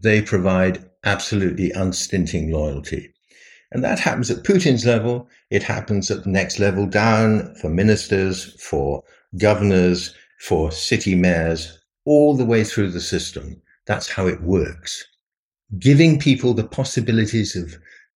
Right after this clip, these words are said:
of rent seeking. It's not even bribery. It's not even embezzlement. It's government contracts from which they can make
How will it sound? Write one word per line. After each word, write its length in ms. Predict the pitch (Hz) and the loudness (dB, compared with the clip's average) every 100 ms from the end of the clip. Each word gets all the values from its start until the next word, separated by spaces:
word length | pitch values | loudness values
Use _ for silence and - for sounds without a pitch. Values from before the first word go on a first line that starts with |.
| _ _ | _ _
of 200 | 135 117 | 0 4
rent 340 | 160 160 - | 6 6 2
seeking. 640 | - - 85 - 80 76 - | -2 -2 -2 -4 -10 -10 -12
It's 200 | - - | -12 -2
not 120 | 190 | 0
even 260 | 185 147 131 | 2 4 2
bribery. 500 | 113 131 131 92 82 | 2 4 4 2 -4
It's 160 | 78 | -2
not 160 | 151 147 | -4 0
even 200 | 135 120 | 0 2
embezzlement. 760 | 117 95 120 - 98 76 76 - | 2 2 0 0 -2 -4 -10 -2
It's 320 | 127 110 - | -2 -2 -6
government 540 | 110 127 139 165 139 - | 0 0 2 0 -2 -2
contracts 680 | - 131 113 107 - - - | 2 2 2 -4 -4 -8 -8
from 240 | - 104 | -2 0
which 220 | 107 - | 0 -2
they 100 | 104 | -4
can 160 | 101 101 | -2 0
make 180 | 101 | 0